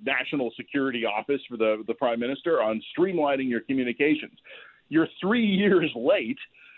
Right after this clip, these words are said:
but great, great work, everybody. But I think we know the way Ottawa works. This is not one of the identified priorities for the Trudeau government. Look, if this was, like, first of all, on the one hand, if this was, like, child care or the carbon tax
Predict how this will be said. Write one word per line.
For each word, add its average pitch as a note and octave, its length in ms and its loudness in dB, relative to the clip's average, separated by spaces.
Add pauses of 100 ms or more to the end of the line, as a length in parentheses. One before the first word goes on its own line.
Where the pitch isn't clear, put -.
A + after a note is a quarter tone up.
(200)
but F#3 180 2
great, D4+ 380 -2
great C#4+ 280 -2
work, B3 280 2
everybody. A2 580 0 (480)
But A3 140 4
I A#3 80 6
think D#4+ 240 0
we C4 100 2
know F3+ 200 4
the C3 80 2
way G#2 220 4
Ottawa D2+ 360 -4 (100)
works. - 300 -8 (520)
This G#3 140 2
is B3+ 140 0
not A3 340 0
one D3 180 4
of B2+ 80 0
the A#2+ 160 0
identified G2+ 760 2
priorities F#2 600 0
for G2+ 60 -12
the E2+ 180 -10
Trudeau F2+ 300 -2
government. D2 400 -4 (300)
Look, G4+ 160 2
if A3 80 0
this G#4+ 180 4
was, D#4 180 2 (120)
like, F#3 160 2 (180)
first F#4 160 0
of - 60 2
all, G#2+ 100 2 (500)
on G#3+ 100 2
the C4 60 4
one E4 160 2
hand, F3 260 0
if E3+ 100 -6
this G4+ 160 4
was, A3 160 -2
like, B2 160 -2 (160)
child C#3 400 2 (140)
care A2+ 240 2
or G#2 340 0
the G#2+ 100 0 (120)
carbon C3 440 2
tax F#2+ 320 -4